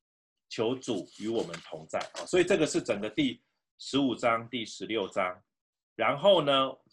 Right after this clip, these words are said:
来，我来看第三节，我先把它结束掉，然后我们之后再来问问题。十六章的第十二节到第三十三节，在谈第三个段落，就是我们在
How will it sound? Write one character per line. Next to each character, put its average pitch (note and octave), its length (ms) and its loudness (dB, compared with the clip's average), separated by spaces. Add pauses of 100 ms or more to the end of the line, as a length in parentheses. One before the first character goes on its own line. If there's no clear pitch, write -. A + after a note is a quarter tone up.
来， G2+ 280 -6
我 G2 80 -6
来 A2 100 0
看 B2+ 280 -2
第 D#3 120 -2
三 C3+ 300 0
节， F#2+ 240 -4
我 G#2+ 140 -2
先 F#3 180 0
把 A#2 180 0
它 C3+ 120 0
结 B2 200 0
束 C3+ 200 -4
掉， C3 180 2
然 G#2 80 0
后 G#2+ 60 -4
我 A#2 40 -8
们 A#2 80 -14
之 - 120 -8
后 C3 160 0
再 B2 120 0
来 G#2 120 0
问 A2 160 -4
问 G#2+ 160 -6
题。 D#2 200 -14 (520)
十 - 160 0
六 A#3 200 6
章 F#3+ 240 6
的 E3 140 2
第 F#3+ 180 -2
十 - 240 -4
二 E3 320 6
节 E2+ 400 -6 (460)
到 E3 200 6
第 D3 380 0
三 D#3 320 2
十 D3+ 160 -8
三 A#2+ 320 2
节， E2 380 -8 (1300)
在 F#3 160 6
谈 G2+ 480 -2
第 F3 120 -2
三 D3+ 240 0
个 A#2 80 -2
段 A2+ 300 4
落， G#2 220 -2
就 D#3+ 180 -2
是 D3+ 160 -4
我 A#2+ 200 0
们 B2 200 -2
在 C#3 380 0